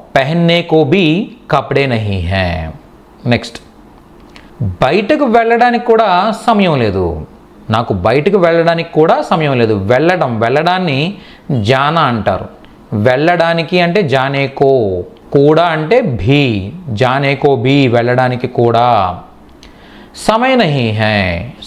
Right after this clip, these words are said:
సమయం లేదు, జానే కో భీ సమయ నహీ హై. ఓకే, నాలుగు అడుగులు వేయడానికి కూడా బలం లేదు లేదా ఓపిక లేదు అని చెప్పాలనుకోండి. ఓకే, చార్ కదం, చార్ కదం అంటే నాలుగు అడుగులు, కదం అంటే అడుగు అనమాట.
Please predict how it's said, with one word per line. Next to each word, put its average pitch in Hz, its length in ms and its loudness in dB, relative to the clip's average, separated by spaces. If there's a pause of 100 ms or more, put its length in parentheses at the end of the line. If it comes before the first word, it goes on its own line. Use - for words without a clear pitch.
సమయం 143 300 -2
లేదు, 101 320 0
జానే 113 340 -2
కో 127 160 0
భీ 247 240 0 (480)
సమయ 208 260 0
నహీ 101 340 -4
హై. 82 400 -6 (340)
ఓకే, 262 240 -2 (340)
నాలుగు 156 520 2
అడుగులు 185 280 2
వేయడానికి 208 420 2
కూడా 180 580 2 (420)
బలం 127 460 0
లేదు 175 280 4
లేదా 220 160 2
ఓపిక 151 360 2
లేదు 131 360 0 (180)
అని 143 80 0
చెప్పాలనుకోండి. 98 760 -4 (340)
ఓకే, - 260 -4 (120)
చార్ 185 300 2 (180)
కదం, 160 440 0
చార్ 147 280 2
కదం 160 220 0
అంటే 160 160 -2
నాలుగు 156 420 2
అడుగులు, 120 360 0 (460)
కదం 156 280 0
అంటే 160 200 0
అడుగు 131 240 2
అనమాట. 101 340 -2